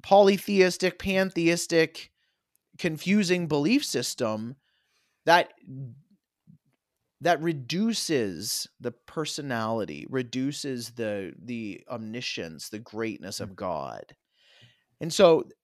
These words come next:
Speaker 1: that, that's another area. So, you know, it, thank goodness. And then,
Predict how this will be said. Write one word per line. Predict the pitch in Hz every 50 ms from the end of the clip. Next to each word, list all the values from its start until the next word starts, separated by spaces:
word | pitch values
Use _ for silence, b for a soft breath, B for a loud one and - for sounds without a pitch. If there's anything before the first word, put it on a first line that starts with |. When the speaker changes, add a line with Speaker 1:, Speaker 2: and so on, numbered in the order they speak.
| _ -
Speaker 1:
that, | 131 151 180 233 254 -
that's | 185 196 202 -
another | 196 185 180 170 165 170 196 202 - _
area. | 147 160 170 202 240 254 226 147 110 90
So, | - - - - 143 147
you | - - 165 156
know, | 139 131 120 113
it, | - - - - _ -
thank | 190 208 226 240 208 - - _
goodness. | - 175 196 185 156 131 107 65 - - - - - _ _ _ _ _ _ _ _ _ _ _
And | 151 160 165 165
then, | 160 151 151 147 147